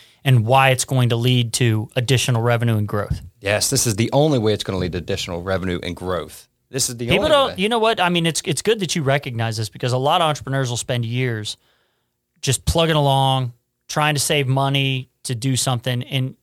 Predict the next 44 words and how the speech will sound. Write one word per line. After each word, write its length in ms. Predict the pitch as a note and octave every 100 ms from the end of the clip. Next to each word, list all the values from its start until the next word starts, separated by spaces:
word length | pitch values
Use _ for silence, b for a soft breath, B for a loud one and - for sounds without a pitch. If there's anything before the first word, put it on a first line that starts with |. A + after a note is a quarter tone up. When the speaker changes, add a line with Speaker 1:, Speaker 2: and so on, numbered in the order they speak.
| _ _ _ _ -
Speaker 1:
you 140 | A3
could 100 | B3
miss 200 | G#3 A3+
an 60 | G#3+
opportunity. 640 | A3 G3 F3+ A#3 D#3+ G2+ A2
You 120 | D3+
could 100 | E3
miss 180 | E3+ F3
a 40 |
trend. 460 | C#3+ D3 C#3 F3 B2+
Right 180 | B2+
now, 180 | D#3 D3
the 80 | D3+
trend 280 | - D3 D3
is 80 | C#3+
hot. 300 | A#2 C3+ - _ _
Speaker 2:
Yeah, 280 | G2 F2+ E2
we're 100 | A2
gonna, 200 | A2+ A2 -
the 100 | G#2
trend 580 | - - A#2 A#2+ C#3 E3
Speaker 1:
You 60 | E3+
gotta 200 | C4+ A#3+
Speaker 2:
for 80 | G#3
Speaker 1:
admit 280 | - - -
that 120 | F3
you 120 | E3
need 180 | D#3+ D3
money. 340 | C3 A#2 G2 - _
You 120 | D#3
gotta 200 | F3+ F3
have, 220 | F3 D3+
be, 120 | C3+
have, 420 | F3+ C#3+ E3+ E3 A#2 - C#2+ F#2 _
you 100 | D3+
know, 160 | C3+ C3+
have 360 | - E3 F3
the, 460 | D3 D3+ D3 D3 C#3+
uh, 360 | C#3+ C3+ C3 B2 A#2 b b b _
you 80 | C#3
know, 360 | C3 B2+ B2+ - _ _ _
the 140 | D#3 -
understanding, 1080 | F3+ G#3 G3 - - F3 E3+ D3 C3+ C3 C3
the, 340 | C3 C3 C3